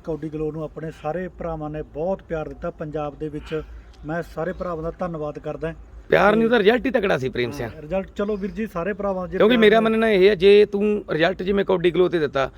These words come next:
Speaker 1: ਹਾਂਜੀ।
Speaker 2: ਉਹ ਆਟੋਮੈਟਿਕ ਹੀ ਤੂੰ ਲੋਕਾਂ ਦੇ ਦਿਲ 'ਚ ਵਸਿਆ, ਹਰ ਇੱਕ ਬੰਦਾ ਤੈਨੂੰ ਜਾਣਦੇ ਵੀ
Speaker 1: ਹਾਂਜੀ।
Speaker 2: ਕੌਡੀ ਗਲੋ ਵਾਲਾ ਪ੍ਰੇਮ, ਹਨਾ?
Speaker 1: ਹਾਂਜੀ, ਹਾਂਜੀ।
Speaker 2: ਤਾਂ ਉਹੀ ਗੱਲ ਹੈ, ਜੇ ਚੰਗੀ ਚੀਜ਼ ਦਾ ਆਪਾਂ ਰਿਜ਼ਲਟ ਮਿਲੂਗਾ, ਤਾਂ ਲੋਕ ਤੁਹਾਨੂੰ ਹਮੇਸ਼ਾ ਯਾਦ ਰੱਖਣਗੇ ਵੀਰੇ।
Speaker 1: ਜੀ, ਜੀ।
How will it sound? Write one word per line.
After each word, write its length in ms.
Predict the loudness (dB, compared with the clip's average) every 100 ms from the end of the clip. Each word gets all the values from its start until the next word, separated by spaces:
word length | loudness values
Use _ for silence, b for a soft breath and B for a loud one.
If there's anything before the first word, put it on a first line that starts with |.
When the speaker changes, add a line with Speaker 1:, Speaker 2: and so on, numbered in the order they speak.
| B
Speaker 1:
ਹਾਂਜੀ। 140 | -12 0
Speaker 2:
ਉਹ 80 | 2
ਆਟੋਮੈਟਿਕ 400 | 4 4 4 2
ਹੀ 60 |
ਤੂੰ 160 | 0 0
ਲੋਕਾਂ 240 | 0 2
ਦੇ 80 | 2
ਦਿਲ 160 | 2 0
'ਚ 80 | -2
ਵਸਿਆ, 280 | -2 0 0
ਹਰ 40 |
ਇੱਕ 140 | 0
ਬੰਦਾ 200 | -2 -2
ਤੈਨੂੰ 160 | 0 0
ਜਾਣਦੇ 280 | 0 0 0
ਵੀ 80 | 2
Speaker 1:
ਹਾਂਜੀ। 60 |
Speaker 2:
ਕੌਡੀ 240 | 2 2 2
ਗਲੋ 160 | 4
ਵਾਲਾ 160 | 2 2
ਪ੍ਰੇਮ, 340 | 0 -2 -2
ਹਨਾ? 160 | -4 -6 -8
Speaker 1:
ਹਾਂਜੀ, 240 | -10 -10 -14
ਹਾਂਜੀ। 140 | -8 2
Speaker 2:
ਤਾਂ 100 | 6
ਉਹੀ 140 | 8
ਗੱਲ 160 | 6 4
ਹੈ, 60 |
ਜੇ 80 | 2
ਚੰਗੀ 300 | 2 2 2
ਚੀਜ਼ 200 | 0 2
ਦਾ 60 | 4
ਆਪਾਂ 160 | 4
ਰਿਜ਼ਲਟ 320 | 2 4 4
ਮਿਲੂਗਾ, 400 | 4 4 4 4 2 -2
ਤਾਂ 80 | 4
ਲੋਕ 200 | 6 6
ਤੁਹਾਨੂੰ 240 | 4 2 4
ਹਮੇਸ਼ਾ 220 | 2 2
ਯਾਦ 300 | 4 4 2
ਰੱਖਣਗੇ 360 | -2 -4 -4
ਵੀਰੇ। 200 | -2 -2
Speaker 1:
ਜੀ, 200 | -2 -4
ਜੀ। 200 | -12 -10